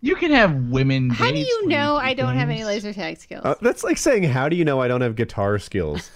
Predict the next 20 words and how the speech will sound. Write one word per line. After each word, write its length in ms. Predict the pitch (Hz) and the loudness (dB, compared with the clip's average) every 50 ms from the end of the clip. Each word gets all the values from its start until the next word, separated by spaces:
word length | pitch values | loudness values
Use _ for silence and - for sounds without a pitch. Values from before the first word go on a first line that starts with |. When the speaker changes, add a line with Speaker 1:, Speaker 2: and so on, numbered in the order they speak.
| - - - | -16 -6 0
Speaker 3:
You 80 | 175 190 | 2 2
don't. 240 | 240 269 269 - 214 - - - - | 2 2 0 -4 -8 -8 -8 -4 2
One 160 | 185 214 160 | 2 4 4
does 140 | 165 190 - | 4 2 2
not 200 | 233 226 214 175 | 2 0 0 2
just 220 | - 196 180 - - | 0 0 0 0 0
simply 300 | 190 185 160 175 165 156 | 0 0 2 2 2 2
Speaker 2:
It's 80 | 143 | 2
Speaker 3:
walk 340 | 127 127 135 147 170 165 151 - 160 | 2 2 2 4 2 2 0 0 0
Speaker 2:
laser 280 | 165 180 175 160 160 | 0 2 2 2 2
Speaker 3:
into 100 | 147 139 139 | 2 4 2
laser 160 | 143 147 151 | 2 2 2
Speaker 2:
tag. 480 | - 135 240 214 202 180 170 165 - - - _ _ _ _ _ _ _ _ _ _ _ _ _ _ _ _ _ | 0 -2 -4 -4 -6 -6 -8 -8 -12 -16 -20 _ _ _ _ _ _ _ _ _ _ _ _ _ _ _ _ _
Speaker 3:
That 140 | - - 440 415 | -2 0 2 2
was 140 | 523 - 453 403 - | 2 0 0 -2 -2
F 120 | 605 - | -2 0
P 80 | - 427 | 2 2
S 140 | 508 571 480 | 4 4 4
Speaker 1:
Still, 200 | - 302 320 302 | 6 6 6 6
Speaker 3:
Rusher 220 | 269 - - 453 | 6 4 2 0